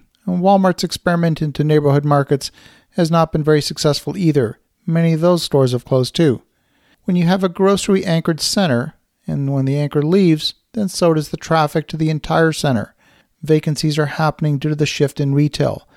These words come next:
and due to the competition that comes from new retail drawing traffic away from older properties.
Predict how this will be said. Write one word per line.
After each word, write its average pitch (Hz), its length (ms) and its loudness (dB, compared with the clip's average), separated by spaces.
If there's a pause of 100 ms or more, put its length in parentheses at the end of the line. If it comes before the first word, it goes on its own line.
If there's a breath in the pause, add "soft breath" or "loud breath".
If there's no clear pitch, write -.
(360 soft breath)
and 175 100 -4
due 180 120 0
to 180 40 2
the 170 100 0
competition 175 760 -2
that 156 120 0
comes 151 280 -4
from 147 180 -2
new 165 180 2
retail 160 380 0
drawing 147 280 0
traffic 143 440 -2
away 147 240 4
from 139 220 -2
older 123 200 2
properties. 143 680 0